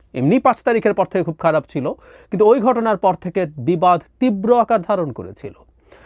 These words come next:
ভারতের মিডিয়া তো বটেই, ভারত সরকারও এমন স্টেটমেন্ট দিয়েছিল তার গ্রেফতারকে নিয়ে,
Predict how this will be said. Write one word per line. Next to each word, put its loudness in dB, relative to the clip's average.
ভারতের 2
মিডিয়া 2
তো 2
বটেই, 0
ভারত 0
সরকারও 0
এমন 0
স্টেটমেন্ট 0
দিয়েছিল -2
তার 0
গ্রেফতারকে -2
নিয়ে, -16